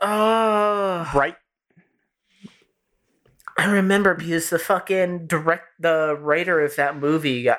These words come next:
Speaker 1: accused of sexual harassment. He's, like, the son of, like,
Speaker 2: Yeah,
Speaker 1: a
Speaker 2: yeah, yeah,
Speaker 1: famous,
Speaker 2: um,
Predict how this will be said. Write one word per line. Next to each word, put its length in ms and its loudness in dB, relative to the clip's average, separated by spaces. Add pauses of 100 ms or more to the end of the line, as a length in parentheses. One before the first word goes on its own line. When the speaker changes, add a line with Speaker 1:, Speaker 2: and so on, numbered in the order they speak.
(100)
Speaker 1:
accused 460 -6
of 60 -10
sexual 360 -2
harassment. 600 -2
He's, 260 -4
like, 240 2
the 60 -4
son 420 0
of, 100 -2
like, 100 4
Speaker 2:
Yeah, 60 4
Speaker 1:
a 140 2
Speaker 2:
yeah, 80 2
yeah, 180 2
Speaker 1:
famous, 400 0
Speaker 2:
um, 80 -2